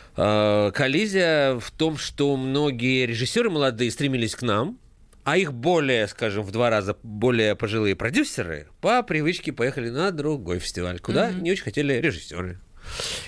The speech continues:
Speaker 1: А решают продюсеры и так далее. Я не скажу, что это как-то фатально отразилось на программе, нет. Но она была бы с-,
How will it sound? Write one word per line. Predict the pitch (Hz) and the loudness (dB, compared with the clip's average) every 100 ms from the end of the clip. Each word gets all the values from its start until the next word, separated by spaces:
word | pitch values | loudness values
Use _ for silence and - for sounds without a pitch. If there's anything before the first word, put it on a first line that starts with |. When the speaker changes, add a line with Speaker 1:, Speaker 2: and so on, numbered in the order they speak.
| - | -6
Speaker 1:
А | - 110 123 127 | 0 2 2 2
решают | 151 - 156 107 | 0 2 2 2
продюсеры | 98 113 247 - 233 | -2 0 -2 -2 -2
и | 185 | 0
так | 147 | -2
далее. | 135 117 110 107 | 0 2 2 2
Я | 175 233 | 2 0
не | |
скажу, | - 196 170 | 0 0 0
что | - | 0
это | 147 131 | 0 2
как-то | - - 123 110 | 0 2 0 0
фатально | - 143 156 117 104 | -2 0 0 0 0
отразилось | 98 104 101 104 127 | -2 0 0 -2 -4
на | |
программе, | 120 160 202 269 262 233 214 185 | -4 -2 2 0 0 0 0 0
нет. | 165 147 95 - - - - - - - | 0 0 -2 -6 -20 -14 -14 -14 -8 2
Но | 320 349 330 294 247 - - - - | 4 6 4 2 -2 -10 -20 -20 -8
она | 175 214 | -2 0
была | 220 202 196 | 2 2 2
бы | 185 - - - | -2 -4 -18 -20
с-, | - - - - - | -14 -12 -12 -12 -14